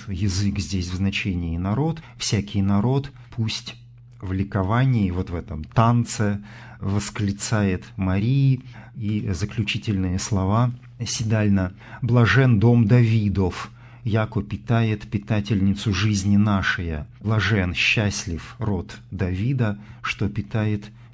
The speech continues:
питательницу жизни нашей. Итак, обновися, Адаме, радуйся, Ево,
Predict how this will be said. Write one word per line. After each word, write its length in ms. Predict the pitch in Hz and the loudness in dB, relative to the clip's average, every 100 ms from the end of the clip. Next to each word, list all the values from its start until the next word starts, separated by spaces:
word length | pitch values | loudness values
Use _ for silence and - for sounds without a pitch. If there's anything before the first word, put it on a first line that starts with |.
| - | -4
питательницу 920 | 120 - 117 98 104 85 85 - 92 | -2 0 0 0 -4 -4 -6 -4 -4
жизни 600 | 82 101 98 98 98 - - | -2 0 0 0 0 -4 -4
нашей. 580 | 120 107 87 - - 76 - - | 0 0 0 -2 -6 -10 -16 -8
Итак, 500 | 139 - 139 147 - - - | -6 0 2 2 -4 -16 -6
обновися, 800 | 117 104 123 123 120 104 - 87 | 0 6 6 6 4 0 -2 -2
Адаме, 800 | 107 98 90 123 165 147 117 104 - - | -2 -2 0 0 2 2 2 0 -8 -2
радуйся, 640 | 120 110 98 95 - 90 | 2 2 2 -2 -2 -4
Ево, 640 | 87 87 120 151 127 110 | -4 0 2 2 2 2